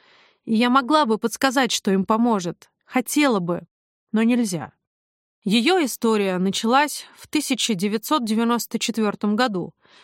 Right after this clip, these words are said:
до того, как она попала в кондитерский бизнес,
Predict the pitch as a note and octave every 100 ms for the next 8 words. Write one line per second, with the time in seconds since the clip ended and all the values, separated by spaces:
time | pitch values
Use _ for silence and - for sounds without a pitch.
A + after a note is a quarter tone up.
0 | _ F3+ A#3+ G#3+ F#3+ G3 B3+ - F#3+ G3
1 | G3+ G3 F#3 A#3 A#3 G3 - A3+ G#3 G3+
2 | G3+ - - G3 A3 F3+ E3 -